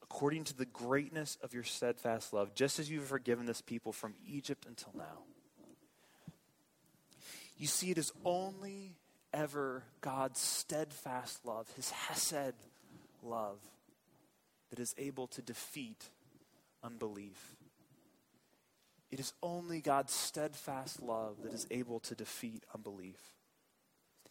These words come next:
See, thousands of years later, God's rescuing, intervening, disbelief defeating love would be made manifest in the sending of his son Jesus,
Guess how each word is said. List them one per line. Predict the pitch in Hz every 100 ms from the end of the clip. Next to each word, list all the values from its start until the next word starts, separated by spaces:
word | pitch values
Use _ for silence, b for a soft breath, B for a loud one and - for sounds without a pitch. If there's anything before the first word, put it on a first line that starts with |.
| B B B B
See, | - -
thousands | 143 - 151 160 160 160 143
of | 147 139
years | 127 135 135 131 123 - 123
later, | 127 127 113 107 107
God's | 131 131 131 123
rescuing, | 113 143 - - 156 143 139 131
intervening, | 139 147 135 117 135 135 135 131 127 B - 139
disbelief | 160 156 - 165 143 147 143
defeating | - 139 - 147 143 135
love | 120 120 120 113 110 -
would | 131
be | 135
made | 123 123 127 123
manifest | 123 127 127 127 117 - - - B B B -
in | 123
the |
sending | 117 139 135 131
of | 123
his | 113
son | - 123
Jesus, | 110 104 101 98 101 -